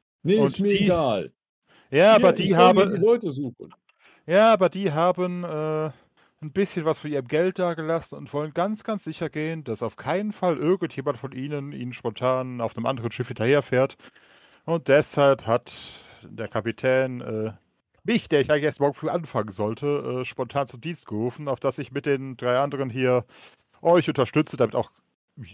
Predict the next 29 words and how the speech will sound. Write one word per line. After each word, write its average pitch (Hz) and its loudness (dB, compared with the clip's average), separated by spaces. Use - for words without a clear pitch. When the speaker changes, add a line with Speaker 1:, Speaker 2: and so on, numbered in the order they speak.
Speaker 2:
niemand 180 2
sagen 120 0
kann, 117 -2
man 101 -4
hätte 110 -8
nichts 104 -10
für 110 -10
sein 95 -8
Geld 95 -10
getan. 80 -12
Ihr 92 -18
versteht? - -16
Also, 175 0
Speaker 1:
Oh, - -12
diese 127 -16
Speaker 2:
tut 202 -6
mir 175 4
am 139 2
Speaker 1:
scheiß - -
Speaker 2:
besten 131 -2
Speaker 1:
Offiziere. 123 -6
Nicht 185 -6
einmal 220 -2
können 196 -4
die 175 0
einem 170 -2
vertrauen, 117 -6
aber 104 -8
ja. 107 -4